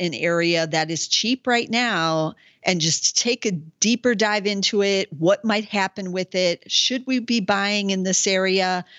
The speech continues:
And it is the housing stocks. So it's been a while since I've talked about 'em because they used to show up in all my screens in twenty twenty and twenty twenty-one.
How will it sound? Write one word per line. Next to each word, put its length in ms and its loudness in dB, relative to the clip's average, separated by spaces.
And 160 2
it 120 0
is 380 2
the 140 0
housing 580 0
stocks. 800 -2
So 320 2
it's 160 0
been 320 0
a 40 0
while 360 2
since 300 -4
I've 160 -2
talked 360 -6
about 280 0
'em 140 -6
because 360 -4
they 80 2
used 360 0
to 60 0
show 300 2
up 180 0
in 220 -2
all 220 2
my 220 0
screens 800 0
in 240 2
twenty 400 0
twenty 640 2
and 160 0
twenty 320 0
twenty-one. 920 2